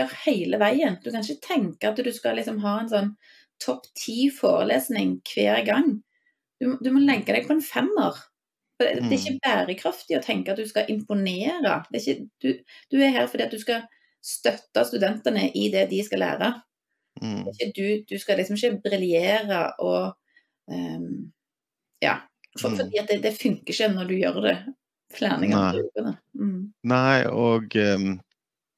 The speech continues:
Speaker 2: også litt sånn som jeg måtte jobbe med det, og det var jo det at, eh, eh, altså, det handler jo ikke alltid om meg heller,
Speaker 1: Nei.
Speaker 2: eh, i dette her, sant?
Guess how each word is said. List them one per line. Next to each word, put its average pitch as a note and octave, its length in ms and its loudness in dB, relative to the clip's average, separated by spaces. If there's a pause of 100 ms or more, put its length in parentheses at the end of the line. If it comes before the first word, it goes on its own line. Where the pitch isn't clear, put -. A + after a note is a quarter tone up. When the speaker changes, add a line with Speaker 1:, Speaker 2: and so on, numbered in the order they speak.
(140)
Speaker 2:
også A#2 260 0
litt G#2+ 260 0
sånn A2+ 160 2
som G#2 140 2
jeg G#2 180 4
måtte E2+ 600 0 (420)
jobbe F2 400 -4
med E2 220 -2
det, G2 60 2
og A2 160 0
det G2+ 80 -8
var G#2+ 120 6
jo G2 140 4
det G2 140 4
at, - 240 -2
eh, F#2 320 4 (420)
eh, F2+ 280 0 (220)
altså, - 220 -6 (320)
det G#2 80 -4
handler G#2+ 380 0
jo F#2+ 40 2 (140)
ikke D2 80 -4
alltid G#2 280 -2
om G#2 140 0
meg F#2 300 2
heller, F2+ 340 0 (560)
Speaker 1:
Nei. G2+ 140 -4
Speaker 2:
eh, F#2 480 2 (200)
i F#2+ 40 4
dette F2+ 280 2
her, E2 200 2
sant? - 500 -6